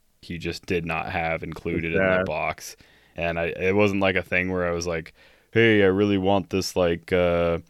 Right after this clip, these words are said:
Speaker 1: Star Sapphire recruit and this Blue Lantern recruit and this
Speaker 2: Yeah.
Speaker 1: Indigo Tribe bat." Like,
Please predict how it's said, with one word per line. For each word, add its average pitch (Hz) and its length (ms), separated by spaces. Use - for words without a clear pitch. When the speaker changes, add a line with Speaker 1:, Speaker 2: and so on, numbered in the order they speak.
Speaker 1:
Star 95 420
Sapphire 90 720
recruit 85 580
and 85 140
this 82 180
Blue 92 380
Lantern 87 440
recruit 85 540
and 82 200
this 82 80
Speaker 2:
Yeah. 73 180
Speaker 1:
Indigo 87 320
Tribe 85 440
bat." 78 400
Like, - 240